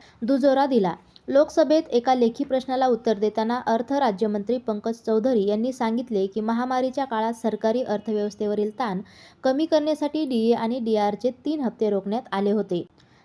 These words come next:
ती सोडण्याचा कोणताही हेतू नाही. तर दोन हजार वीस मध्ये महामारीचा प्रतिकूल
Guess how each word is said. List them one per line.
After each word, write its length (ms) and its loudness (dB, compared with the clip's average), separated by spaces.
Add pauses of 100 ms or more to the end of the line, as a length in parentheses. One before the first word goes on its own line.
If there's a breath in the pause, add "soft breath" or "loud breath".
(140 soft breath)
ती 100 2
सोडण्याचा 500 2
कोणताही 520 0
हेतू 300 0
नाही. 320 -2 (360 soft breath)
तर 80 2
दोन 220 2
हजार 300 2
वीस 240 -4
मध्ये 240 0
महामारीचा 720 0
प्रतिकूल 520 -2